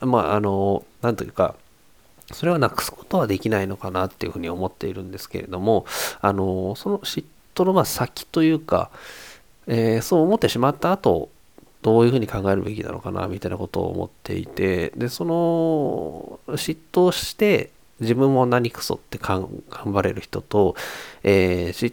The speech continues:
妬してちょっとへこんでしまう人がいると思っていてですね、えーと、私結構へこみがちな方なんですよね。その、まず嫉妬して、あ、クソって思った瞬-、後に、いや、あー、まあ、そん-、それに比べて自分はちょっ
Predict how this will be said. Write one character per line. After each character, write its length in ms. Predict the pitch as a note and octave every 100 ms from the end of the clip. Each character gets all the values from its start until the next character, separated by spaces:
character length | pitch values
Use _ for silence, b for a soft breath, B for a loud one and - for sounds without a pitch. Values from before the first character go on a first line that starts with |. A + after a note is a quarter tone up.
| -
妬 180 | F3 F3
し 60 |
て 180 | - E3
ち 80 | E3+
ょ 20 |
っ 40 | -
と 120 | -
へ 120 | A2+
こ 200 | - E3
ん 60 | E3+
で 80 |
し 180 | E3 -
ま 80 | D3+
う 80 | C#3+
人 260 | - C3
が 100 | - -
い 60 | -
る 80 | -
と 240 | G2 G2
思 180 | F#2+ F#2+
っ 40 |
て 220 | - -
い 60 | -
て 140 | -
で 100 | - -
す 140 | -
ね、 200 | F2+ D#2+ B B B
え 300 | G2+ F#2+ F#2
ー 20 |
と、 160 | F2 G2+
私 320 | C#3+ - -
結 240 | - - - _
構 480 | - A#2+ G2 D#2 - -
へ 160 | A#2+
こ 160 | - G#2+
み 160 | G#2+
が 100 | G#2
ち 180 | G#2 A#2+
な 80 | G2+
方 220 | G2 F#2+
な 60 | E2+
ん 80 | F#2
で 100 | E2
す 80 |
よ 100 | -
ね。 200 | F2 F2 B B B -
そ 100 | A#2+
の、 80 |
ま 140 | A#2 B2
ず 80 | G#2+
嫉 200 | - -
妬 200 | - B2
し 60 | A#2
て、 80 | A2+
あ、 100 | A2+
ク 120 | -
ソ 200 | - C3+
っ 40 |
て 200 | C3+ -
思 220 | G2 G#2 A2
っ 20 |
た 240 | - -
瞬-、 340 | - A#2+ A#2 - -
後 260 | B2 B2
に、 340 | B2+ D3 A2 B B B -
い 40 |
や、 200 | A2+ - -
あ 440 | G2+ F#2+ F#2 F2+
ー、 20 |
ま 200 | F#2 F#2
あ、 420 | F#2 - _ A#3
そ 200 | - G#2
ん-、 140 | G#2 G2+
そ 100 | G#2+
れ 120 | A2+
に 40 |
比 80 | -
べ 200 | A#2 A2+
て 100 | A2
自 180 | G2 G#2
分 160 | G2+ G#2
は 100 | G2+
ち 140 |
ょ 20 |
っ 40 | -